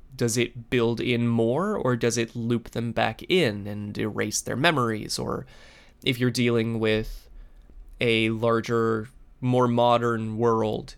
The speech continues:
but you want to keep everything set in, say, New Orleans, what if a character decides to drive out to the bayou? What's there?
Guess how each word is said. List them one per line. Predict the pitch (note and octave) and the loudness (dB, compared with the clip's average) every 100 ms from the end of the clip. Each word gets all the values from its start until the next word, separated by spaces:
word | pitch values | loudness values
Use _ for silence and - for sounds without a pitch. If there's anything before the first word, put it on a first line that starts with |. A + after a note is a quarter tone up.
| - - - - - | -20 -20 -20 -20 -20
but | - C3+ B2 | -6 -2 0
you | B2 | 2
want | A#2 | 2
to | A2+ | 0
keep | - B2 A#2+ | -2 -2 0
everything | A#2 A2+ A2+ | -2 -2 -4
set | A2+ - A2+ - | -2 0 0 0
in, | A#2+ A2 | -4 -2
say, | - A#2+ A2+ A2 A2 G#2+ | -2 0 2 2 -2 -2
New | A#2 A#2+ | 0 4
Orleans, | C#3+ B2+ G#2+ G#2+ - - - - - - - - - - - - - | 4 4 0 -4 -8 -10 -20 -20 -20 -20 -20 -20 -20 -20 -20 -20 -8
what | C3 C#3 | 2 2
if | E3 | 2
a | F3 | -2
character | D#3+ C#3+ C3+ | -2 0 -2
decides | A#2+ B2+ A#2+ - | 0 0 0 -2
to | A#2 | -2
drive | B2 A#2 | 0 2
out | A2+ | 0
to | A#2 | -2
the | A2+ | 0
bayou? | D3+ D#3 - - - - - - - - - - - - - | 0 0 -4 -12 -20 -20 -20 -20 -20 -20 -20 -20 -20 -18 -6
What's | B2+ C#3+ - | 0 0 0
there? | - B2 B2+ A#2+ F#2+ - - | -6 -4 0 0 -2 -12 -18